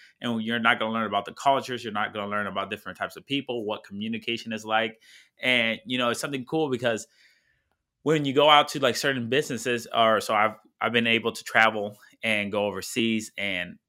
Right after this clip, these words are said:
when I talk to different, uh, people, different organizations, we don't just talk about business or we don't talk about work. We talk about that personal side, like, "How's your family? How's everything going?" You know, we ask questions, we learn, we learn about the culture. They wanna experience,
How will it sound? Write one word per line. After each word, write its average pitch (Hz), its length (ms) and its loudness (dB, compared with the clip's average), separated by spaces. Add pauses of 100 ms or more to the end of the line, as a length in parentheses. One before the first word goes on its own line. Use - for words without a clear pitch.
(200)
when 117 160 -4
I 104 80 2
talk 110 280 -2
to - 80 -18
different, 101 400 -8
uh, 90 280 -4
people, 117 500 -6
different 95 520 -10
organizations, 101 920 -4 (720)
we 127 160 2
don't 135 180 2
just 117 160 -4
talk 120 200 2
about 98 260 -6
business 110 380 -4
or 98 60 -6
we 104 100 -6
don't 110 100 -8
talk 104 160 -4
about 90 220 -8
work. 85 280 -14 (460)
We 110 100 -6
talk 107 260 -2
about 101 240 0
that 101 260 0
personal 107 320 -6
side, 104 180 -2
like, 101 160 -2
"How's 135 160 -2
your 127 100 -4
family? 139 540 0
How's 123 220 -2
everything 117 340 -6
going?" 135 440 0 (280)
You 120 140 -2
know, 110 100 0
we 110 180 2
ask 104 220 2
questions, 123 380 0
we 104 80 -6
learn, 113 280 0
we 104 80 -4
learn 104 180 -2
about 98 180 -6
the - 80 -14
culture. 113 400 -2
They 104 140 -4
wanna 104 260 -6
experience, 101 540 -8